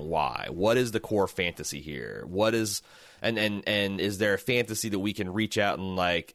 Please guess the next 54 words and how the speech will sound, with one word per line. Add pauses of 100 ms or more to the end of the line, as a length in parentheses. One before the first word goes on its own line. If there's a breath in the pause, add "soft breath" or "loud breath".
(640 soft breath)
I
mean,
the,
the
best
way
to
build
a
new
market,
like,
if
she
wants
to
do
female
empowerment
film
and,
like,
some,
some
more
cerebral,
more
erotic
things,
it,
the
best
way
to
build
a
market
that
doesn't
exist (360 soft breath)
is
to
find
a
way
to
appeal
to
the
existing
market
and
also
attract